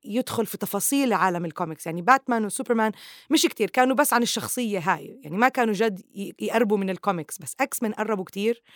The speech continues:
وجابوا لنا عالم الكوميكس على الأفلام. وطبعًا بعديهم فيلم سبايدر مان اللي هو بلش يعمل، يعني، آه، وقع،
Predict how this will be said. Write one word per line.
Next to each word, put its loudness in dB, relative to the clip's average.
وجابوا 2
لنا 4
عالم 6
الكوميكس -2
على -4
الأفلام. 0
وطبعًا 0
بعديهم -2
فيلم -2
سبايدر 2
مان -2
اللي -4
هو 0
بلش -2
يعمل، -2
يعني، -8
آه، 0
وقع، 4